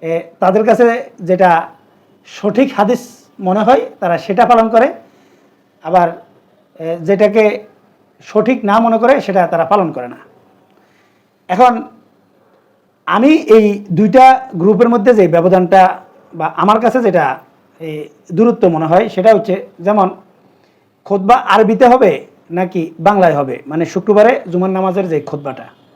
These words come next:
আমার বিশ্লেষণ হচ্ছে, ধরেন বাংলাদেশে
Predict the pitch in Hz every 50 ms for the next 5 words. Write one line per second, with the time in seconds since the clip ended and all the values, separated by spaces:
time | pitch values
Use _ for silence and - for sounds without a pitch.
0 | _ _ _ _ _ _ _ _ _ _ _ _ _ _ _ _ _ _ _ _
1 | _ _ _ - 156 180 220 285 269 240 214 - 247 220 - 240 214 190 202 -
2 | 185 208 233 - - _ _ _ _ _ _ _ - 170 165 190 208 220 220 214
3 | - - - _ _ _ _ _ _ _ _ _ _ _ _ _ - 151 190 202
4 | 208 208 214 208 214 247